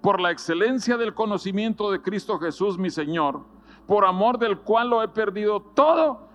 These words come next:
y lo tengo por basura para ganar a Cristo". O sea, todas sus credenciales, él las tomó como pérdida. "Y ser hallado en él",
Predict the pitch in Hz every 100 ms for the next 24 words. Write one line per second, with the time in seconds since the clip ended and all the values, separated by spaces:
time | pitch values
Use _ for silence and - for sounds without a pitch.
0 | - 196 175 208 226 240 - 196 180 170
1 | - 240 285 294 254 - - 185 170 165
2 | 165 180 175 226 240 - 82 - 147 180
3 | 165 - 269 311 339 285 240 247 214 202
4 | - 220 175 101 - - - - - _
5 | - 180 202 196 - - - - 165 147
6 | 151 170 170 - 220 180 107 78 - _
7 | _ _ _ _ _ _ 233 220 202 -
8 | - 262 302 302 269 - - - 190 180
9 | 151 208 226 254 262 254 - 185 170 165
10 | - 220 208 139 95